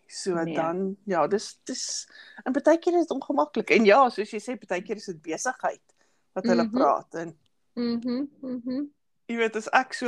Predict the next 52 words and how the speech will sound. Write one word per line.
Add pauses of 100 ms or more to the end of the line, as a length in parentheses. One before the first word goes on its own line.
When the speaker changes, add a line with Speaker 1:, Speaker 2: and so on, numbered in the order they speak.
(120)
Speaker 1:
oor
my
werk
gepraat
het, (880)
Speaker 2:
<laughs>
Speaker 1:
het (320)
Speaker 2:
Dit
Speaker 1:
ek
Speaker 2:
sou
Speaker 1:
in
Speaker 2:
nie
Speaker 1:
groot
Speaker 2:
goed
gewees
Speaker 1:
moeilikheid
Speaker 2:
het
nie.
Speaker 1:
beland. (540)
Jy
weet,
dan
het
ek
in
groot
moeilikheid
beland.
Jy
weet,
want
daar's
G
D
P
R
en
al
daai
dinge (640)
by
betrokke. (640)
Wat
is
die (120)
G
D
P
R
van
Suid-Afrika?
Poplio,